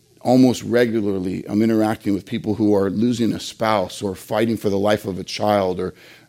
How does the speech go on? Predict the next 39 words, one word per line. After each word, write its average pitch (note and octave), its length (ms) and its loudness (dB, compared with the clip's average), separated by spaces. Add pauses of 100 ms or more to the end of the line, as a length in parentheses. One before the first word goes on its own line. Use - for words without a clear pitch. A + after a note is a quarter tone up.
(160)
facing A#2 380 0
some A#2 200 -2
kind A#2 120 0
of F#2+ 120 -4
great A2 200 -2
injustice. - 840 -6 (1700)
And, A2 220 -2
and A2+ 140 4
in A#2 120 6
the A2+ 80 4
wake B2 500 2
of G#2 500 2 (1080)
people C#3 380 0
dying, G#2 640 -2 (1040)
one A#2 140 -2
of A#2+ 80 0
the - 40 -12
things A2+ 200 0
I G#2+ 60 6
love G#2 200 4
to G#2+ 80 -2
remind G#2 640 2
and G2+ 160 0
trying A2+ 220 0
to G#2 100 2
reorient, A#2 360 4
because - 220 -4
a C3+ 60 0
lot C3+ 120 4
of D3 80 0
times D#3+ 120 0
people C#3 200 0
will A#2+ 100 0
send C#3+ 300 2
me, C#3 140 6
like, A#2 200 2
a G#2 60 -2
prayer C#3 220 2
request B2 380 2